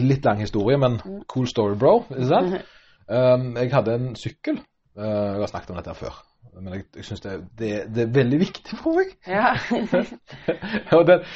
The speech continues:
Speaker 1: sykkelen, den, ehm, den kjøpte jeg, og det var en tid jeg ikke hadde så mye penger. Jeg jobbet, var selv, altså, sånn som nå, selvstendig næringsdrivende, sant? Eh, og jeg hadde da gjort en investering i dette her, for, og hadde regnet ut hvor mange sykkelturer jeg trengte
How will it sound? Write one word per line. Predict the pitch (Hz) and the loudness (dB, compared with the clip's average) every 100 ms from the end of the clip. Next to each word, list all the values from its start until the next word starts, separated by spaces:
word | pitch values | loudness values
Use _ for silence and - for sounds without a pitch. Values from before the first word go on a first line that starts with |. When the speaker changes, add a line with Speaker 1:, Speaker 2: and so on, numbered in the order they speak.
| - - | -18 -6
Speaker 1:
sykkelen, | 233 240 202 208 | -4 2 2 8
den, | 202 185 180 | 8 8 8
ehm, | 175 170 165 160 151 143 139 139 | 8 8 6 4 0 2 2 4
den | 156 151 156 60 - - 82 | 2 2 -4 -8 -10 -18 -8
kjøpte | - 143 - | -6 -4 -6
jeg, | 101 | -2
og | 113 127 | 0 2
det | 120 | 2
var | 107 | 0
en | 113 | -2
tid | 104 104 | -4 -4
jeg | 107 | -2
ikke | 113 | -2
hadde | 113 90 | -2 -2
så | 113 | -6
mye | 123 | -4
penger. | 135 123 143 | -2 2 2
Jeg | 151 | 4
jobbet, | 143 107 127 135 | 2 0 0 2
var | 135 120 117 | 4 2 2
selv, | 123 110 104 - 104 | 0 0 -4 -8 -8
altså, | 110 117 - - - 85 | -6 -6 -10 -14 -14 -10
sånn | - | -6
som | 113 | -2
nå, | 117 156 170 135 123 113 | 2 2 2 -2 -4 -4
selvstendig | 117 107 101 107 | -4 -4 -4 -4
næringsdrivende, | 92 95 98 104 131 208 - 113 | -4 -6 -4 -2 0 0 -2 -10
sant? | 127 - | -8 -4
Eh, | 117 113 107 | -2 0 0
og | 110 104 98 104 | 0 0 -2 -4
jeg | |
hadde | 107 92 95 | -4 -4 -6
da | 95 104 117 107 120 | -6 -8 -10 -10 -10
gjort | - - | -10 -10
en | 107 | -6
investering | 110 120 - 104 78 90 131 | -6 -6 -6 -6 -4 -4 -2
i | 110 | -2
dette | 98 120 | -2 -2
her, | 156 | -2
for, | 131 117 | -4 -8
og | - - 120 113 | -10 -4 2 2
hadde | 113 | 2
regnet | 110 87 104 | 0 0 -6
ut | |
hvor | - 107 | -6 -6
mange | 117 - | -4 -4
sykkelturer | 113 - 92 101 101 117 | -6 -8 -10 -6 -4 -4
jeg | - | -4
trengte | 101 76 104 | -6 -8 -12